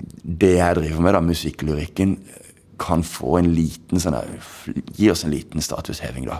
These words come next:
Vi, vi, det er ikke bare ting som rimer og høres tøft ut. Alle, det, det er ikke det alle driver med. Jeg forsøker å gjøre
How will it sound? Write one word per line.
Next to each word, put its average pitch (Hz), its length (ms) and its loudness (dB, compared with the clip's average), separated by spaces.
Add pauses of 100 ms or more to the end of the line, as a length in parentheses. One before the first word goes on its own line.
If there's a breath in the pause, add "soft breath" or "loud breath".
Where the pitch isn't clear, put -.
Vi, 80 180 2
vi, - 160 -8
det - 160 -4
er 78 80 -2
ikke - 240 0
bare 76 400 2
ting 73 240 -6
som 73 160 -6
rimer 67 380 -4
og 73 80 -6
høres 67 180 -8
tøft - 300 -12
ut. - 240 -12 (180)
Alle, 64 380 -6 (1040)
det, 50 160 -4
det 50 240 -8
er - 60 -10
ikke 87 100 -2
det 76 160 2
alle 69 160 0
driver 64 320 -4
med. - 240 -8
Jeg 82 400 -2
forsøker 76 400 -2
å 64 80 -2
gjøre 60 160 -2